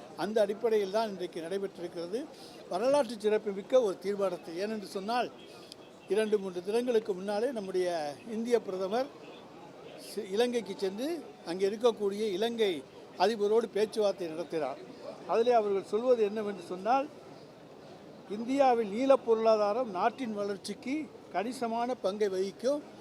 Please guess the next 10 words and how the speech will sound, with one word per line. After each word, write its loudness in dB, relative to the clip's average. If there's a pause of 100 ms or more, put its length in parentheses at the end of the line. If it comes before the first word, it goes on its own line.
(280)
எனவே 2
அந்த 0
நீல 8
பொருளாதாரத்தை 2
முன்னேற்றுவதற்காக 0 (840)
இந்த 4
பயணம் 2
உறுதுணையாக -2
இருக்கும்" -2 (340)
என்றெல்லாம் 4